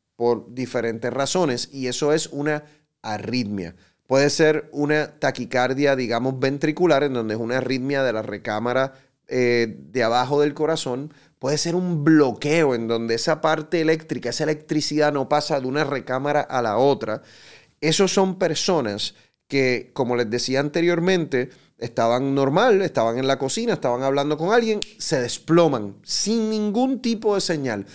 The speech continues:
porque entraron en un ritmo eléctrico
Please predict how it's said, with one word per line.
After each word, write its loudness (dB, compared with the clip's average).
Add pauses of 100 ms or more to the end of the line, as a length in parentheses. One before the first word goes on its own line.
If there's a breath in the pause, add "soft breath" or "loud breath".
(180 loud breath)
porque 0
entraron 0
en -4
un 0
ritmo 0
eléctrico -2